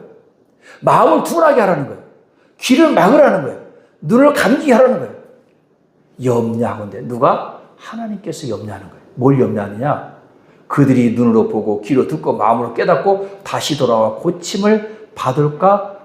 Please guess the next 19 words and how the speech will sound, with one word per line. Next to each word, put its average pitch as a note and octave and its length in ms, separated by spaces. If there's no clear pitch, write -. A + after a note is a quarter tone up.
받을까 C3+ 840
하노라 E3+ 680
하시기로. G#2+ 1000
하나님께서 - 640
전혀 A3 480
다르게 G#3 340
지금 F#3 440
가서 C#3 200
선포하라 D#3 480
그러죠. B2 360
가서 F#3+ 220
선포하는데 F#3 960
저들이 F3 340
깨닫지 - 360
못하게 B2+ 520
보아도 - 840
보지 A2+ 280
못할 - 280
것이다. - 280